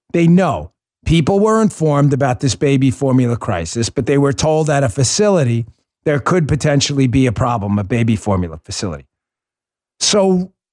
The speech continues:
because they were afraid of a baby getting sick from this facility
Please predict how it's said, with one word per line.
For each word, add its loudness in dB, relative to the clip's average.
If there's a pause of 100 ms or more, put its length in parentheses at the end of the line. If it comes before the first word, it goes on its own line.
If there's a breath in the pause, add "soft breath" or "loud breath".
(300)
because 0
they 4
were 4
afraid -2 (720)
of -2
a 2
baby 2
getting 2
sick -4 (460)
from 0
this 0
facility -2